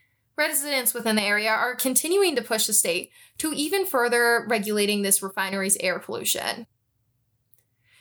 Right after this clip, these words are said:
In the race to save Caribbean coral, scientists at Florida Aquarium have now made a huge breakthrough. By using aquarium technology, the aquarium has successfully reproduced elkhorn coral, which is a critical species, according to C N N.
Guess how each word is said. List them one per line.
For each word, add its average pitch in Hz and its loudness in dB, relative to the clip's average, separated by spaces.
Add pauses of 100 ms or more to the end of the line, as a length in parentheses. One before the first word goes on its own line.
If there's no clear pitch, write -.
(160)
In 262 -2
the 269 0
race 277 2
to 294 -4
save 226 0
Caribbean 220 0
coral, 220 0
scientists 233 0
at 220 -2
Florida 226 2
Aquarium 220 2
have 226 -2
now 226 -2
made 254 0
a 208 2
huge 202 -4
breakthrough. 214 -2 (840)
By 285 -2
using 359 -2
aquarium 226 -2
technology, 208 0
the 214 0
aquarium 240 2
has 220 2
successfully 247 2
reproduced 214 -2
elkhorn 214 -2
coral, 208 0 (240)
which 269 0
is 254 0
a 233 2
critical 269 -4
species, - 0
according 196 -2
to 185 -4
C 170 2
N 160 -8
N. 214 -8